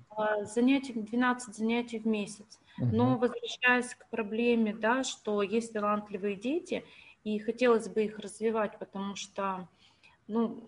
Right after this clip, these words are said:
Speaker 1: м, мы должны все равно вытягивать, а, вот эти вот крупицы таланта и давать им новую жизнь. А, в этом году, ну, уже так немножечко встав на ноги, да, как центр, э, собрав свою аудиторию,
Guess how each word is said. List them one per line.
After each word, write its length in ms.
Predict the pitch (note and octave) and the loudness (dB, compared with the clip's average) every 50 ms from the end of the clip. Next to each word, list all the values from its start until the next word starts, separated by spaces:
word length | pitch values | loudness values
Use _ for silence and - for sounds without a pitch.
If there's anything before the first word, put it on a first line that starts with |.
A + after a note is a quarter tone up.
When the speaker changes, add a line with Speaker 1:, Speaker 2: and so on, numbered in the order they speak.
| - - - | -20 -20 -16
Speaker 1:
м, 800 | - - - F#3 F#3+ F#3 F#3 F#3 F3+ F3+ F3+ F3 - - - - | -12 -10 -8 -6 -6 -6 -8 -10 -10 -12 -10 -8 -8 -8 -8 -8
мы 240 | - - G#3 A#3 A#3+ | -6 0 4 4 6
должны 380 | A3 A3+ A#3+ A#3+ A#3+ B3+ C4 B3 | 6 8 6 6 6 4 4 4
все 200 | - - - A3 | 2 -2 -2 -2
равно 420 | G#3 G#3 G#3 A3+ A#3 B3 A#3+ A3+ G#3 | -2 0 2 4 6 6 6 4 2
вытягивать, 840 | - G#3 G#3+ G#3+ - G#3+ G#3+ G#3+ G#3+ G#3 F3+ F#3 F#3 - - - F#3+ | 0 -2 -2 0 4 4 4 4 2 -2 -6 -6 -8 -10 -10 -8 -4
а, 520 | F#3+ F#3+ F#3+ F#3 F#3 F3+ F3+ F3+ F3 F3 F3 - - - _ _ | -2 0 0 0 0 0 0 0 -2 -4 -8 -12 -18 -20 _ _
вот 120 | - F#3+ A3 | -4 -2 0
эти 200 | G#3+ G#3 G#3+ G3+ | 0 0 -2 -4
вот 140 | G3+ - | -6 -6
крупицы 720 | - - - A3 G#3+ - A3 A#3 A3+ A3+ - - G3+ F#3+ - - _ _ _ _ | -6 -6 -4 -4 -4 -2 -4 -4 -4 -6 -8 -6 -6 -6 -6 -10 _ _ _ _
таланта 560 | G#3 G#3 A3 A#3+ C4 C#4+ D#4 D#4+ D4+ - G#3+ | 4 6 8 8 8 8 6 4 2 0 -2
и 180 | G3+ - G3+ F#3 | -2 -2 -4 -4
давать 420 | E3+ G#3+ F#3 G3+ G#3 G3+ G#3 G#3 G3+ | -4 -2 0 2 0 0 0 -2 -6
им 140 | G3+ G3+ | -4 -4
новую 420 | G3+ G3+ G3+ F#3 F3 F#3+ F#3+ F#3+ F#3+ | -4 -4 -4 -6 -6 -6 -6 -6 -6
жизнь. 520 | E3+ F3 F#3+ F#3 F3 D#3+ E3+ E3 D#3 D#3 - _ - - - - _ _ | -6 -6 -6 -6 -6 -6 -6 -8 -8 -8 -12 _ -20 -20 -20 -20 _ _
А, 260 | - F3 F3 F3+ F3 | -6 -4 -2 -2 -2
в 80 | E3+ F3+ | 0 0
этом 260 | A#3 B3 C4 A#3+ A#3 A3 | 0 2 4 2 2 2
году, 540 | A3+ A3 A3 - B3+ C#4+ D#4 D#4+ E4 - - | 2 0 0 0 0 2 2 0 0 -4 -6
ну, 280 | A3 G#3+ G#3+ A3+ A3+ A3 | -4 0 2 2 2 2
уже 260 | - - - G#3+ G#3 | 0 0 -2 -2 -2
так 180 | G#3+ G3+ - - | -2 -4 -2 2
немножечко 540 | A3 A3 A3+ A3 G#3 A3 - - - - | 2 4 4 2 2 -2 -6 -8 -10 -12
встав 400 | - - - - G3 F#3 - - - | -14 -14 -2 0 0 0 0 -2 0
на 160 | G#3 - - | 2 4 6
ноги, 240 | - C3+ - - - | 6 4 4 2 -2
да, 220 | - - G#3 A3+ | 0 0 0 0
как 220 | A3 A#3 G#3+ - _ | 2 -2 -6 -6 _
центр, 420 | - - G#3 G3+ F#3+ F#3 - F3 F3+ | -8 -6 -4 -4 -4 -6 -8 -8 -4
э, 360 | F3 F3 F3 F3 F3 F3 E3+ | -4 -2 -2 -2 -4 -6 -8
собрав 400 | E3 - - F3 E3 F#3+ F#3 F#3 - | -10 -12 -14 -8 -4 -2 -2 -2 -4
свою 320 | - - - F#3 F3+ F3+ | -10 -10 -6 -6 -6 -6
аудиторию, 720 | F3+ E3+ D#3+ F#3 - - A#3+ C4 D4 C#4+ B3 G3+ F3 F3 | -6 -8 -8 -8 0 2 4 4 4 4 2 2 0 -4